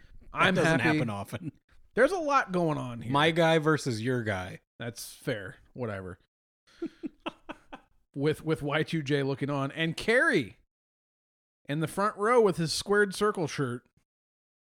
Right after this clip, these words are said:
Speaker 2: Getting ready. Everyone knows who Kerry is, right? Maybe
Speaker 1: We've
Speaker 2: not.
Speaker 1: talked about him on here. And plus to the,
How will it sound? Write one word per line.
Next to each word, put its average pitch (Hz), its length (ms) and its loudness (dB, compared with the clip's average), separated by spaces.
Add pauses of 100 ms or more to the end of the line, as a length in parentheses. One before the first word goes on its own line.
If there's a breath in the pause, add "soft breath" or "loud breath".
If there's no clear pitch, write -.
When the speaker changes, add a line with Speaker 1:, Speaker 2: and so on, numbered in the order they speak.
(400)
Speaker 2:
Getting 151 200 -4
ready. 139 320 -2
Everyone 160 300 0
knows 107 180 -8
who 104 100 -12
Kerry 98 340 -12
is, 90 140 -12
right? 123 260 -10 (640)
Maybe - 100 -6
Speaker 1:
We've 247 120 -4
Speaker 2:
not. 95 80 -12
Speaker 1:
talked 143 280 -4
about 113 260 -6
him 113 120 -4
on 110 160 -6
here. 135 220 -2
And 127 120 -6
plus 165 340 -4
to 135 360 0 (480 soft breath)
the, 123 480 0